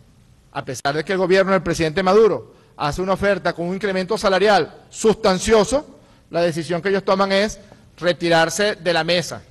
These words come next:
Y hay una carta de la Asociación Venezolana de Rectores donde dicen que exigen que se deje de discutir y exigen que se, eh, deje sin efecto los acuerdos que ya se consiguieron. ¿Pero cómo? Si estamos hablando de un aumento salarial de más del ciento cincuenta por ciento.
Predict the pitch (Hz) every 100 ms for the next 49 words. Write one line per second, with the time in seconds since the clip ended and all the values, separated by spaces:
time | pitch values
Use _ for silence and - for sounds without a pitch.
0 | _ - - _ _ - 170 165 185 196
1 | 208 226 208 170 156 160 151 156 175 208
2 | 202 180 196 208 202 - 254 247 277 -
3 | - - - _ - _ - _ - 175
4 | 175 165 160 214 214 208 226 - 185 -
5 | - 285 254 208 196 - 175 196 240 208
6 | 190 190 214 - - - 208 214 185 -
7 | 269 285 226 202 185 202 196 - 190 175
8 | 165 185 226 233 196 165 247 214 196 143
9 | - - - - 185 185 185 196 226 190
10 | 180 220 190 196 165 165 156 233 339 330
11 | - 175 180 226 214 208 226 214 214 220
12 | 220 185 196 220 - - - 190 185 202
13 | 202 - 190 202 196 185 175 190 175 147
14 | - 180 120 -